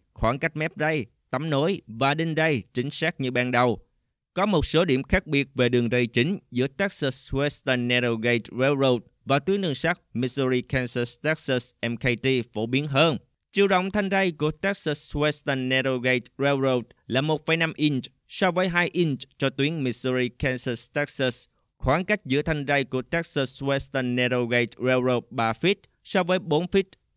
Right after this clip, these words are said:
tám một phần hai inch của tuyến đường sắt Missouri, Kansas, Texas. Quý vị hiện có cư ngụ gần với tuyến đường sắt không?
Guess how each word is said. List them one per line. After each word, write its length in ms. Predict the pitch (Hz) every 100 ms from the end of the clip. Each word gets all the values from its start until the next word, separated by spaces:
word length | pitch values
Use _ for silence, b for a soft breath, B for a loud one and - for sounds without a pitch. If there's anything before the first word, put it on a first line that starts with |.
| -
tám 300 | 139 175 156
một 160 | 120
phần 140 | 127 120
hai 180 | 135 -
inch 260 | 160 143 - _
của 140 | 123
tuyến 240 | 117 165 160
đường 160 | 110
sắt 240 | - 143 -
Missouri, 500 | 98 113 - 123 120
Kansas, 580 | 113 - 117 - 110 - -
Texas. 640 | 147 - 135 123 - - - _ _ _
Quý 120 | 240 240
vị 260 | 175 165
hiện 280 | 156 147 160
có 120 | 196
cư 240 | 190 185 160
ngụ 220 | 135 135
gần 240 | 135 127
với 120 | 123
tuyến 240 | 135 135 151
đường 160 | 139
sắt 260 | 117 151 143
không? 320 | - 151 135